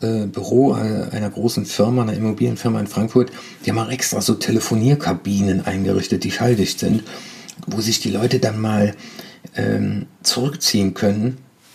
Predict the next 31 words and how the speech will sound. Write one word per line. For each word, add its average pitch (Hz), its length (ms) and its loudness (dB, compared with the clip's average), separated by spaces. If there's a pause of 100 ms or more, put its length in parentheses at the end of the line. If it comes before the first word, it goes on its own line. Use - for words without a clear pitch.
(460)
Und - 140 -2
dieses 113 340 0
Thema 139 540 4
auch, 113 360 2
was - 340 -4
ich - 180 -4
auch - 80 -10
noch 143 160 2
beleuchten 104 480 -2
will, 120 120 0
ist - 200 -2
dieses 104 240 -2
ständig - 600 -4
erreichbar 107 520 -2
sein. 92 300 -2 (340)
Das - 260 0
Häkchen, 139 600 2 (420)
äh, 113 300 2 (100)
ist - 300 0
blau, 113 400 2
du 120 180 4
hast's - 380 -4
gesehen, 110 480 2
also 92 180 -2
du 98 100 -2
musst 123 260 2
sofort - 460 0
antworten. 120 520 -2
Also - 180 -4
das - 220 -4
heißt, 120 180 0